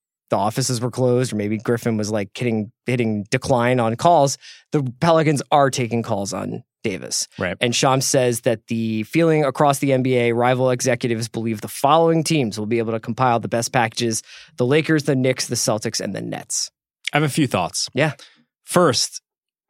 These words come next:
Speaker 2: if you were gonna have a breakfast meeting about, like, the fate of your career, where would you pick in Los Angeles? And, like, what is the selection you would pick? Like, do you want something heavy in order to, like, wear down your opposition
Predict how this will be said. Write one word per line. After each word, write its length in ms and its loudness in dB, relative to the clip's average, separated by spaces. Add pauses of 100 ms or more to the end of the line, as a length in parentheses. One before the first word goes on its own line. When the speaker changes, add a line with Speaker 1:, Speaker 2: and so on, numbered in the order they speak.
Speaker 2:
if 180 0
you 60 4
were 80 4
gonna 160 2
have 360 4
a 100 -2
breakfast 480 -4
meeting 440 0
about, 480 0
like, 300 -2 (120)
the 80 -4
fate 320 -2
of 100 -6
your 120 -2
career, 480 -4 (340)
where 280 0
would 160 2
you 80 2
pick 220 -2
in 80 -2
Los 220 -2
Angeles? 540 -8 (300)
And, 100 2
like, 180 2
what 180 4
is 100 2
the 100 2
selection 640 2
you 100 0
would 160 -4
pick? 240 -4
Like, 140 -4
do 80 -2
you 60 0
want 220 2
something 280 -2
heavy 420 2 (320)
in 80 2
order 160 2
to, 100 -2
like, 160 0
wear 340 2
down 400 4
your 120 2
opposition 680 0